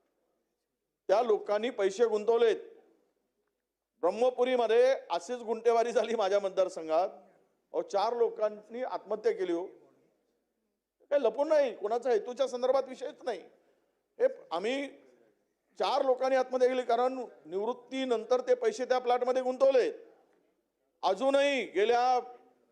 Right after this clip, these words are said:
पंधरा, वीस वर्षापासून ते त्या ठिकाणी घर बांधू शकत नाही. त्या जमीन मालकांनी गुंठेवारी करून प्लॉट देऊन टाकले,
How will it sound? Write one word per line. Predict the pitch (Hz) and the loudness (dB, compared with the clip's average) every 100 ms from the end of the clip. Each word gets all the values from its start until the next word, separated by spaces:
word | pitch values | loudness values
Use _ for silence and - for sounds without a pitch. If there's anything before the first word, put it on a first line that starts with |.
| _ | _
पंधरा, | 185 208 233 | -2 0 -4
वीस | 196 294 269 | 0 -2 0
वर्षापासून | 247 226 233 277 269 - 262 - - - _ _ _ _ _ _ _ | 0 0 2 2 2 2 0 0 -6 -20 _ _ _ _ _ _ _
ते | 226 | -2
त्या | 226 233 | 2 0
ठिकाणी | 214 196 214 | 0 -2 -2
घर | 175 170 | 0 0
बांधू | 202 208 214 | 0 -2 -2
शकत | 220 226 220 | -6 -8 -6
नाही. | 226 233 - _ _ _ _ _ _ _ | -8 -8 -16 _ _ _ _ _ _ _
त्या | 180 220 | 0 0
जमीन | 185 190 226 | 0 -2 -2
मालकांनी | 226 196 196 202 202 220 240 254 - - | -2 -2 -2 -2 -2 -2 -2 -6 -12 -10
गुंठेवारी | 180 190 220 208 214 | -10 0 2 2 0
करून | 214 190 208 | -4 -6 -6
प्लॉट | 202 196 190 | -4 0 0
देऊन | 143 180 214 | 0 -2 0
टाकले, | 226 240 247 | -2 2 2